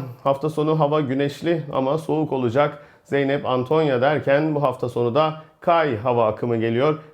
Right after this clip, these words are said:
Meteoroloji sıcaklıkların eksi iki ila dokuz derece arasında olmasını bekliyor. Uzmanlar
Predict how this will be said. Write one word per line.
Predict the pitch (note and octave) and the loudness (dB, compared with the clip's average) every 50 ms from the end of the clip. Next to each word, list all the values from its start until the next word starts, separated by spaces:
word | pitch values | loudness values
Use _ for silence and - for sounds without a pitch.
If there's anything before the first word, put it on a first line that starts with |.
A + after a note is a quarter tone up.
| _ | _
Meteoroloji | - C#3+ - C#3 C3+ C3 C3 B2+ B2+ B2 A2+ B2+ D3 D3 B2+ | -6 -4 -2 -2 0 0 0 0 0 -2 0 0 -2 -2 -2
sıcaklıkların | - C3 B2 C3+ B2 A#2 B2+ A2+ - B2 A#2+ B2+ C#3 D3 D3 - | -6 -4 -2 -2 -2 -2 -6 -6 -2 0 0 0 0 -2 -4 -6
eksi | - A#2+ - - D3 D3 | -6 -8 -6 -6 -6 -6
iki | D3 - A#2+ - F3+ | -6 -8 -8 -6 -4
ila | D3+ B2+ A#2+ C3 D3 D#3 D#3 D#3+ - - _ - | -4 0 2 2 2 0 -2 -6 -14 -20 _ -4
dokuz | C3+ D3+ D3+ E3+ E3 D3 A#2+ B2 | -4 -2 0 0 0 0 0 0
derece | C3+ C3 B2+ B2 A#2+ C#3 | 0 0 0 0 2 2
arasında | B2+ A2 A2 G#2+ - A2+ G#2+ A2 | 2 2 0 0 -2 -4 -2 0
olmasını | A2+ G#2+ G2 G#2 G#2+ G2+ A#2 A2 G#2 G2 | 0 0 0 -2 -4 -4 -4 -4 -2 -2
bekliyor. | G2+ F#2+ G2 - G2 F#2+ F#2 - - _ _ _ - | -4 -4 -4 -6 -6 -6 -6 -8 -14 _ _ _ -6
Uzmanlar | C3 B2 B2 C3 B2+ B2+ C3 C3+ C#3+ C#3 | -6 -2 0 0 0 2 2 0 0 0